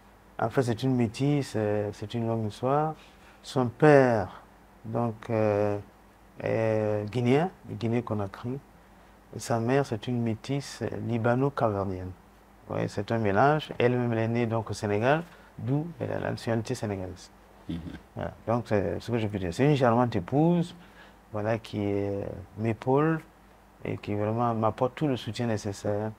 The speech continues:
Speaker 1: pour que je puisse évoluer dans ma carrière professionnelle et, euh,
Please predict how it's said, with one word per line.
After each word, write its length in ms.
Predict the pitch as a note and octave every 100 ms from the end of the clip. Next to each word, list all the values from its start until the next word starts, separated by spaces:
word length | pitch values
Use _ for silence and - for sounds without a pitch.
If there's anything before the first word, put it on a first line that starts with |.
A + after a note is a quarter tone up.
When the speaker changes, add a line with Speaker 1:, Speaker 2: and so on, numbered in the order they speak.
| - - - - - -
Speaker 1:
pour 140 | B2 A#2
que 100 | A2
je 120 | A2
puisse 440 | - A2+ A2 - -
évoluer 680 | A2 G#2+ G#2 G#2+ A#2+ B2+ -
dans 120 | A#2+
ma 100 | G2+
carrière 460 | G2 G#2 F#2+ G#2 G#2+
professionnelle 640 | - - G2 G2 G#2 A#2+ B2 - - - - - - - -
et, 280 | G2 G#2 G2+
euh, 140 | G2